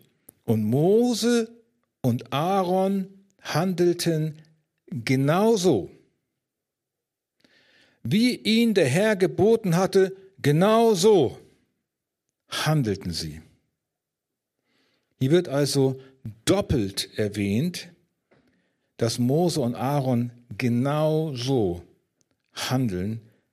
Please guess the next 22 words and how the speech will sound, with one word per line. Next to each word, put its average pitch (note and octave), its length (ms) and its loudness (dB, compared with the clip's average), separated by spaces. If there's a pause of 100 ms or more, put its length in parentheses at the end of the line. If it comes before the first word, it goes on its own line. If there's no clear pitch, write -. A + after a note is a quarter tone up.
(540)
wie A2 100 -4
Gott B2+ 240 -2
es B2 160 -4
ihnen A2+ 220 -2
geboten A2+ 500 -4
hatte. F#2 240 -8
Also G#2 160 -4
eine A2 160 0
doppelte D#3 460 -2
Bestätigung. C3 920 -2
Hier F#3 460 0 (320)
weichen D#3+ 460 -2
sie C#3 140 -6
jetzt G#2 340 -4
bei G#2 80 -2
der G#2+ 140 -4
zweiten D3 460 -2
Konfrontation B2+ 920 -4
mit A#2 80 -6
dem G2+ 100 -4
Pharao A#2 600 -6 (1000)
kein G#3 440 -2